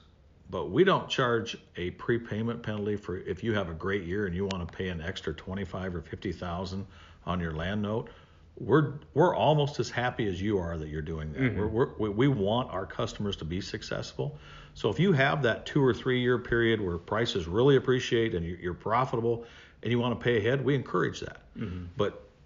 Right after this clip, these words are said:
Speaker 1: from a defensive standpoint, stretch it out till you know you can make it work. And then if things really start working for you, just go ahead and pay ahead. And you know what? That's great. That's what we want our customers to think about and, and think about doing.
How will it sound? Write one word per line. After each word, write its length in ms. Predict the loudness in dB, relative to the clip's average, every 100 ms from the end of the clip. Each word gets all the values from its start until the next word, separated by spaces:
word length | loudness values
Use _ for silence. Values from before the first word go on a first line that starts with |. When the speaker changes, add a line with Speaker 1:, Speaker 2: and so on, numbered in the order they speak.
| -8
Speaker 1:
from 180 | -2 0
a 60 |
defensive 560 | 4 2 4 0 0 -6
standpoint, 500 | -2 -2 -2 -8 -6
stretch 500 | -6 -4 0 0 2
it 120 | 0
out 440 | 2 0 -4 -12
till 140 | -4 -2
you 120 | 0
know 240 | 2 4
you 120 | 4 4
can 140 | 2
make 160 | 0 0
it 100 | 0
work. 360 | 0 -2 -6 -18 -20 -20 -8
And 120 | -4
then 100 | -2
if 80 | -2
things 320 | 0 2 4
really 340 | 6 8 6 4
start 360 | -2 2 2
working 260 | 4 0 0
for 220 | 2 4
you, 140 | 4 2 -4
just 280 | -6 -6 -2
go 140 | 0
ahead 200 | 2 0
and 120 | -2 -4
pay 240 | -2 -2
ahead. 320 | -2 -2 -4 -6 -20 -20 -14
And 300 | -4 -2 -2
you 80 | -2
know 120 | 0 2
what? 260 | 0 -2
That's 200 | -6 -6
great. 440 | -6 -6 -6 -8 -8
That's 240 | -6 -4
what 80 | -4
we 80 | -2
want 220 | -4 -6
our 80 | -8
customers 420 | -10 -10 -10 -10
to 80 | -12
think 260 | -10 -8 -6
about 260 | -8 -8
and, 140 | -10 -12
and 180 | -12
think 180 | -10 -10
about 220 | -8 -8
doing. 220 | -8 -10